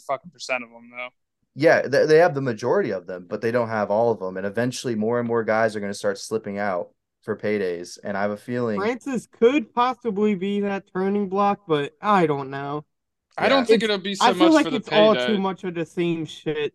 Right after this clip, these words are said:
Speaker 3: different toilet.
Speaker 2: It's
Speaker 1: It's
Speaker 2: gonna
Speaker 1: not
Speaker 2: take
Speaker 1: s-, it's not gonna
Speaker 2: it's
Speaker 1: be the payday. It's gonna be all the shit that Francis wanted. It's gonna be the, the fucking health insurance and the pen-, and the benefits and some kind of retirement.
Speaker 3: Yeah.
Speaker 1: It'll be
Speaker 3: And
Speaker 1: that.
Speaker 3: un-
Speaker 1: If someone can promote that,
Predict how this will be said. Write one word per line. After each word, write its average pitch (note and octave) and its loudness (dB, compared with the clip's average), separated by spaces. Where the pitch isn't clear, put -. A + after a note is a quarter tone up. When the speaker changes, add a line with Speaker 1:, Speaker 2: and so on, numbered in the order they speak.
Speaker 3:
different C#3+ -6
toilet. C#3+ -4
Speaker 2:
It's D3 2
Speaker 1:
It's B3+ 6
Speaker 2:
gonna B3+ 4
Speaker 1:
not A#3+ 6
Speaker 2:
take - 2
Speaker 1:
s-, - -10
it's F3 -8
not A#3 2
gonna A#3+ -2
Speaker 2:
it's G3+ -2
Speaker 1:
be F#3+ -2
the E3 0
payday. D3 0
It's - -8
gonna G3 -4
be E3 -4
all D#3 4
the D3 -4
shit D3 -8
that C3 -16
Francis C#3 -4
wanted. B2 0
It's C3 -4
gonna D3+ -4
be C#3+ 0
the, C3+ 0
the D3 0
fucking D3+ 0
health D#3 0
insurance C#3+ -2
and C3+ -4
the B2+ -8
pen-, D3+ -4
and C#3+ -6
the C3+ -4
benefits D3 -2
and C3+ -12
some D3 -8
kind C#3+ 0
of C3+ -2
retirement. C#3+ -4
Speaker 3:
Yeah. G3+ 4
Speaker 1:
It'll F#3+ 4
be F3+ 0
Speaker 3:
And D3+ -2
Speaker 1:
that. D#3+ 4
Speaker 3:
un- G3 0
Speaker 1:
If E3+ 0
someone C4 2
can A3+ -4
promote F3+ -2
that, E3+ 0